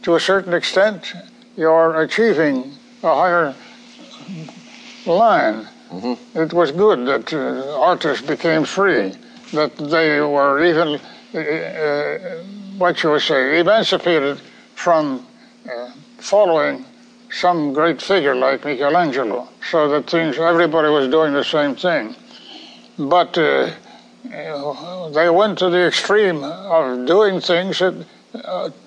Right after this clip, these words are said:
Speaker 1: to which you could apply no significance. You learned nothing from, from viewing them. And, uh, yet I think that the essence of art is the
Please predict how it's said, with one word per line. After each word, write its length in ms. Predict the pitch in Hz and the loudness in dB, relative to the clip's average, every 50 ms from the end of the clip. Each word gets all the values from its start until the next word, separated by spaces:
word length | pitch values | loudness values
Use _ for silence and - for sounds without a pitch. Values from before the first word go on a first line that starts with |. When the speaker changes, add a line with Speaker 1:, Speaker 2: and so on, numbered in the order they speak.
| 226 - - 233 208 220 208 - - | -20 -20 -18 -18 -18 -18 -16 -6 -2
Speaker 1:
to 100 | 202 180 | 2 4
which 260 | 202 220 196 - - | 4 4 2 2 0
you 80 | 214 170 | 0 2
could 200 | - 214 190 185 | 2 0 0 -2
apply 600 | 185 190 - 196 185 - - 185 196 208 196 190 | -4 -4 0 0 0 2 2 2 2 2 2 2
no 200 | 185 208 220 208 | 2 4 2 2
significance. 800 | - 196 208 180 196 220 196 - 180 151 139 123 127 - - - - - _ - | 2 0 -2 0 0 0 0 0 -2 -4 -4 -6 -6 -8 -12 -14 -16 -16 _ -2
You 100 | 190 190 196 214 | 2 2 4 4
learned 300 | 226 233 233 214 202 214 | 4 4 2 2 2 2
nothing 460 | 233 196 - 180 139 127 131 135 139 | 0 0 0 -2 -4 -4 -6 -10 -10
from, 400 | - - 170 160 151 156 156 143 | -4 -2 0 0 -2 -4 -8 -10
from 300 | - - 180 170 151 131 | -4 -2 0 0 0 0
viewing 420 | 135 175 220 214 175 135 127 120 | 0 2 2 2 2 2 0 -4
them. 340 | 117 123 113 110 120 117 - - - - - - - - - - - - - _ _ - | -4 -6 -6 -6 -8 -12 -16 -20 -20 -20 -20 -20 -20 -20 -20 -20 -20 -20 -20 _ _ -4
And, 320 | - 151 151 147 143 135 | 0 0 2 0 0 0
uh, 300 | 143 139 131 127 127 - - - - - _ _ _ - - _ _ _ _ | 0 0 2 0 0 -4 -6 -12 -18 -20 _ _ _ -20 -20 _ _ _ _
yet 380 | - 147 156 185 214 - - 123 | -6 -2 0 0 0 0 0 0
I 220 | 135 170 196 202 | 0 0 0 0
think 300 | - 170 165 170 143 - | 0 0 0 0 -2 -2
that 220 | - 160 139 - - | -2 -2 -2 -4 -6
the 300 | - 190 143 139 143 147 | -10 -8 -4 0 2 2
essence 360 | 170 170 - - 175 143 - | 2 2 0 -2 -4 -2 -2
of 100 | 143 120 | -2 0
art 420 | - 127 131 143 160 175 160 - - - - - - - _ _ - - - - - | 2 2 4 4 2 0 -2 -6 -14 -18 -20 -20 -20 -20 _ _ -20 -20 -20 -18 -8
is 480 | 160 151 151 151 143 120 - - - - - - - - - - - - - - - | -2 0 2 2 2 0 -2 -4 -8 -10 -14 -18 -20 -20 -20 -20 -20 -20 -20 -12 -10
the 640 | 214 151 139 160 175 175 175 170 165 160 156 143 | -8 -4 0 2 2 4 4 4 4 2 0 -2